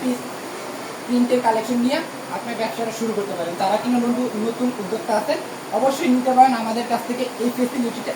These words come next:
আমরা কিন্তু দিচ্ছি। দেখুন সালোয়ারের কাপড়টা থাকবে প্রিন্টের করা। দেখুন সালোয়ার কাপড়টাও কিন্তু প্রিন্ট থাকবে,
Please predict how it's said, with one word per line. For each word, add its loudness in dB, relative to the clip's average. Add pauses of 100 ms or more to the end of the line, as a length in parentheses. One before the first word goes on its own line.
আমরা 0
কিন্তু -2
দিচ্ছি। -2
দেখুন -6 (680)
সালোয়ারের 4
কাপড়টা 2
থাকবে 2 (320)
প্রিন্টের 0
করা। 4 (120)
দেখুন -2 (120)
সালোয়ার 6
কাপড়টাও 2
কিন্তু -4
প্রিন্ট -2
থাকবে, -2